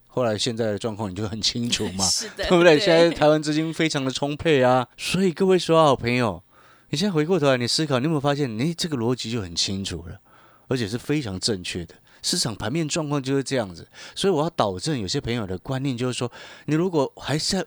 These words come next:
Speaker 1: 误认为说，哇，电子股只会，只有电子股会涨，然后其他的什么传产股不会涨，你真的这个观念一定要改变。那去年有些投资朋友一定有看到航运那一波啊，那去年那个什么阳明那神经病，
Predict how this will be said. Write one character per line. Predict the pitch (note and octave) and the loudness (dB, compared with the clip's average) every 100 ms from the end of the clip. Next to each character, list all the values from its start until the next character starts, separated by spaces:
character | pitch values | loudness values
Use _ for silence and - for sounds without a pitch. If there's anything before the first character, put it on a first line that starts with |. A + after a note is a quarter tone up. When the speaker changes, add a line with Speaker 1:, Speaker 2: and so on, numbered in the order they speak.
| - | -2
Speaker 1:
误 | A3 F#3+ | 0 2
认 | F3+ D#3+ | 2 2
为 | A2 G2+ | 0 -2
说， | G#2 C#3+ | -2 -2
哇， | - F3+ - - - | 0 -2 -4 -18 -4
电 | F#3+ C#3+ | -2 0
子 | C3+ B2 | -4 -4
股 | B2 G#2 - _ | -4 -4 -6 _
只 | - A#2+ | -4 -2
会， | A2 C#3 - _ | 2 0 -2 _
只 | D3+ | 2
有 | D#3 C#3 | 4 4
电 | E3+ B2+ | 0 -2
子 | A2+ | -4
股 | G#2 | -2
会 | B2+ | -2
涨， | A2 F#2 | -2 -4
然 | |
后 | B2 | -4
其 | - A2+ | -2 0
他 | C3+ | 0
的 | B2+ - - | 0 -4 -8
什 | - A2 | -6 -4
么 | |
传 | A2 A#2 | -2 -2
产 | B2+ | -2
股 | A2 F#2+ | -2 -4
不 | G2+ | -2
会 | G#2+ | -2
涨， | - F2 | -2 -6
你 | F#2+ | -8
真 | - C#3+ D3+ | -4 -4 -2
的 | C#3+ F#2+ | -2 -4
这 | - B2+ | -4 -2
个 | G#2 | -2
观 | - A2+ | -4 -4
念 | A2+ | -4
一 | G2+ | -6
定 | - | -4
要 | G#2+ G#2 | -4 -2
改 | G2 F2+ | -6 -10
变。 | G#2 F2+ - _ _ _ | -10 -10 -12 _ _ _
那 | C#3+ | -4
去 | - F3 C#3 | 0 2 2
年 | B2 A#2 | 0 0
有 | B2 | -2
些 | A2+ C#3+ C#3 | 0 0 0
投 | A#2+ | -2
资 | A#2+ A#2+ | -4 -4
朋 | A#2+ | -2
友 | G#2+ | -2
一 | G#2 | -2
定 | A2 C3 | -4 -2
有 | G#2+ - _ | -4 -6 _
看 | - B2 | -4 0
到 | B2 | -2
航 | A#2 G#2+ | -2 -4
运 | A2+ B2 | -4 0
那 | A#2+ | 0
一 | A#2 | 0
波 | A2+ G#2+ G#2 | -2 -2 -2
啊， | |
那 | A#2+ C#3+ | -2 -6
去 | - - F3+ C3+ | -6 0 0 2
年 | B2 C3 | -2 -2
那 | |
个 | C3+ | -2
什 | A2+ F#2+ | -2 -4
么 | F2 - _ - | -6 -10 _ -6
阳 | A2+ A#2+ | -4 -2
明 | A#2+ | -2
那 | C3 C#3+ | -2 0
神 | A#2 A#2+ | -2 -2
经 | C3 | -4
病， | C3 C3 | -2 -4